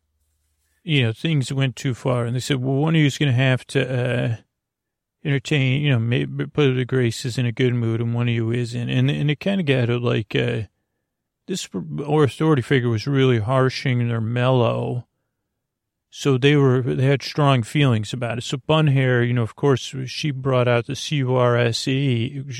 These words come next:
like, both in her language, but also she said, "We're no mere farmers. Uh, we're, you know, we're, we're, we're amateur entertainers and, uh, magi-, you know, I'm a magic user, uh,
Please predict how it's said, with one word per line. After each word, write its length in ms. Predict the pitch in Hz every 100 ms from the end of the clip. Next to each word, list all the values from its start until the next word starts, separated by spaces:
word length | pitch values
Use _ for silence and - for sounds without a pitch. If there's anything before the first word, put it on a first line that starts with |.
| 156 139
like, 260 | 139 127 -
both 320 | 151 143 -
in 220 | 151 123
her 240 | 113 113
language, 640 | 120 127 123 131 127 120 -
but 140 | 135
also 720 | 127 135 127 - 123 117 117 104 _ _ _ _ _ _ _ _ _ _ _ _ _ _ _
she 200 | - 127
said, 320 | - 135 127
"We're 240 | 131 147 151
no 260 | 151 143
mere 380 | 131 127 135 123
farmers. 1000 | - - 135 135 131 117 123 123 123 -
Uh, 200 | 127 127
we're, 400 | 127 135 139 127
you 80 | 139
know, 100 | 131
we're, 240 | 117 131
we're, 520 | 131 127 131 131 135 147
we're 240 | 135 135
amateur 400 | 131 131 - 147
entertainers 760 | 131 127 - 139 139 127 117
and, 380 | 139 131 123 117
uh, 300 | 120 117 120
magi-, 520 | 117 123 127 135 127
you 160 | 139 131
know, 80 | 123
I'm 160 | 123
a 40 | 120
magic 580 | 120 131 135 127 120 -
user, 1080 | 127 120 120 139 123 120 123 131 135 127
uh, 0 | 113